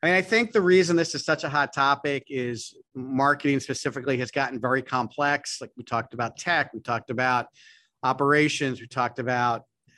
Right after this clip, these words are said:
you know, content and website. And, you know, that doesn't even get into if you're running paid social or paid search, email marketing, chat. There's just so many things that have to be firing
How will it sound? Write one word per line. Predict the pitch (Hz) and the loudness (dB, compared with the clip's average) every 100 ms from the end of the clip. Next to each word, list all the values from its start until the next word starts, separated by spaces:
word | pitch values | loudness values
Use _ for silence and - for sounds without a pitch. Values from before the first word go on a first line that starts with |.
| _ | _
you | 127 | -8
know, | 123 117 | -8 -8
content | - - 156 160 151 147 123 | -12 -2 2 2 2 0 0
and | 120 | 0
website. | 139 151 139 147 135 123 120 | 0 0 -2 -2 0 0 -4
And, | 120 117 107 _ - _ _ _ - | -8 -8 -12 _ -20 _ _ _ -8
you | 131 | -2
know, | 139 | 0
that | 147 | 2
doesn't | 160 139 | 2 4
even | 151 135 | 2 2
get | 147 143 | 2 2
into | 139 | 0
if | 135 120 | -4 -4
you're | 135 | -2
running | 135 | -2
paid | 123 143 151 147 139 131 | -4 -2 0 0 -2 -6
social | - 151 147 139 127 | -4 -4 -4 -6 -6
or | |
paid | - 127 117 | -6 -8 -8
search, | - 160 151 143 139 - | -2 2 4 4 0 -6
email | 147 147 143 | -2 0 2
marketing, | 139 135 131 135 131 127 120 117 - - | 4 2 2 -2 -4 -4 -6 -8 -14 -16
chat. | - 156 156 151 139 | -10 -2 0 2 0
There's | 135 | -4
just | 139 - | -6 -4
so | 185 190 | 0 2
many | 202 | 2
things | 185 180 165 143 | 2 2 0 -2
that | 127 | -2
have | 139 139 | 0 0
to | - | -4
be | 135 135 127 - _ - _ _ | -4 -2 -4 -8 _ -20 _ _
firing | 180 165 175 165 151 143 135 | 2 4 2 2 0 -2 -4